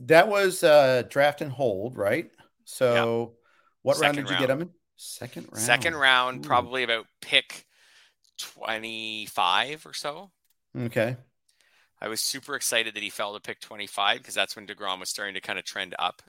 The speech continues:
Speaker 2: a little bit in drafts.
Speaker 1: Right.
Speaker 2: And anyways, didn't turn out, didn't turn out at all. But maybe, again, we, we saw last year what DeGrom can do in half a season. So
Speaker 1: Yep.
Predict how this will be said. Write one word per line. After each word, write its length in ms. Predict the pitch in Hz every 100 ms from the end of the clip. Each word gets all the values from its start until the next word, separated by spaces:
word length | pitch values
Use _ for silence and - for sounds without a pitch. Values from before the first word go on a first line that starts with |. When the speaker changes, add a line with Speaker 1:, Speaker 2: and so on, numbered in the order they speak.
| -
Speaker 2:
a 60 |
little 200 | 101 101
bit 140 | 98 101
in 60 |
drafts. 460 | 95 101 104 123 - -
Speaker 1:
Right. 360 | 92 90 95
Speaker 2:
And 220 | 90 87 _ _ _ _ _ _ -
anyways, 360 | 85 60 65
didn't 220 | 101 90
turn 220 | 78 98 87
out, 220 | 87 85 _ _ _ _
didn't 200 | 165 208
turn 160 | 196 214
out 120 | 175
at 60 | 156
all. 240 | 135 135
But 140 | 147
maybe, 420 | 175 226 131 110 147
again, 440 | 127 147 170 117 104 90
we, 180 | 110 113
we 160 | 151
saw 200 | - 196
last 340 | 170 120 135 123
year 80 |
what 120 | 104 98
DeGrom 340 | 107 101 98
can 100 | 113
do 80 | 104
in 60 |
half 220 | 95 98 -
a 40 |
season. 340 | - 90 - - _ _ _ _
So 180 | - 101
Speaker 1:
Yep. 280 | 139 90